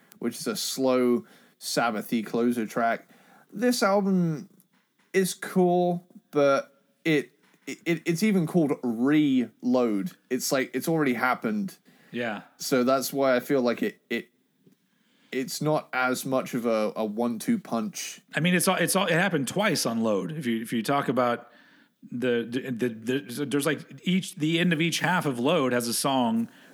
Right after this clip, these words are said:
Speaker 2: that's very similar,
Speaker 1: Yeah.
Speaker 2: and then Fixer is very similar to those two songs. So it's, it's fine. It's still good. I mean, I, I get it, but it's, it, it is like, okay, we've kinda heard this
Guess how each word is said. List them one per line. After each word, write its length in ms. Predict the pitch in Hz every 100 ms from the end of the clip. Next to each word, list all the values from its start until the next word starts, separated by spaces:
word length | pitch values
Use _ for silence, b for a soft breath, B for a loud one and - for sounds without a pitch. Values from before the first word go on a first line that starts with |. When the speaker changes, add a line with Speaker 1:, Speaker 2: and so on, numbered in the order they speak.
| -
Speaker 2:
that's 220 | 113 -
very 260 | 127 139 120
similar, 480 | 160 151 131 117
Speaker 1:
Yeah. 60 | 120
Speaker 2:
and 80 | 120
then 140 | 117
Fixer 440 | 110 170 170 - 123
is 160 | 117
very 240 | 113 127 127
similar 400 | - 127 127 120
to 80 | 113
those 260 | 131 -
two 160 | - 113
songs. 520 | - 107 104 104 - - B B B B
So 320 | - - 120 117
it's, 380 | 113 - - - b b b -
it's 160 | 196
fine. 200 | - 185 175
It's 100 | -
still 200 | 262 202
good. 600 | - 175 165 147 151 143
I 60 | 139
mean, 120 | 139
I, 240 | 139 123
I 40 | 131
get 240 | 123 139
it, 240 | 131 117 110
but 120 | 113
it's, 380 | 117 - - -
it, 180 | - 123
it 140 | 117 123
is 180 | 127
like, 180 | 120 120
okay, 280 | 151 175 131
we've 160 | 123 117
kinda 200 | 147 123
heard 200 | 104 98
this 260 | 107 -